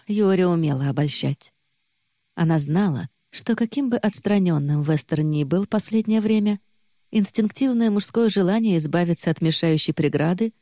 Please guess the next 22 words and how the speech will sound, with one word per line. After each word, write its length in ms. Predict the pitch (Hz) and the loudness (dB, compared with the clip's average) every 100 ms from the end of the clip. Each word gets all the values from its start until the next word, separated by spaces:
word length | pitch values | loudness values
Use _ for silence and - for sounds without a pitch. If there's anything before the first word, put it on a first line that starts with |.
| _ _ | _ _
только 260 | - 262 247 | -4 -2 -2
подогреет 580 | 240 240 233 262 208 - | -2 -2 0 0 0 -2
его. 280 | 123 120 127 _ _ _ _ _ - | -4 -4 -6 _ _ _ _ _ -4
И 160 | 165 - | -4 -2
он 240 | 220 247 - | -2 -2 -4
тогда... 580 | 240 208 208 208 208 - _ _ _ _ _ _ _ _ _ | -4 -2 -2 0 -2 -8 _ _ _ _ _ _ _ _ _
Юрия 420 | 233 240 240 220 | 2 4 4 2
посмаковала 680 | 220 202 196 190 175 160 151 | 0 0 0 2 2 2 2
эту 220 | 151 160 | 0 0
мысль, 480 | 160 214 - 254 233 | 0 0 0 -2 -4
кивая 440 | - 208 196 190 | -2 0 2 2
расплывшейся 680 | 185 - 175 175 - 160 165 | 0 -2 0 0 0 -2 -2
в 60 | - | -2
сладкой 360 | 160 151 165 | -2 0 0
улыбке 340 | 160 165 - 160 | 2 2 0 -2
женщине, 640 | 156 156 156 156 156 151 - _ _ _ | 0 0 -2 -2 -2 -4 -8 _ _ _
что 320 | - - 214 | -14 -2 -2
тут 240 | - 277 226 | 0 -2 0
же 160 | 214 | -2
передала 420 | 226 202 180 180 | 2 2 2 0
свёрток 460 | 175 156 180 - 180 - | -2 -2 -2 -2 -6 -4
Апуда. 520 | 160 147 135 139 | -6 -4 -4 -4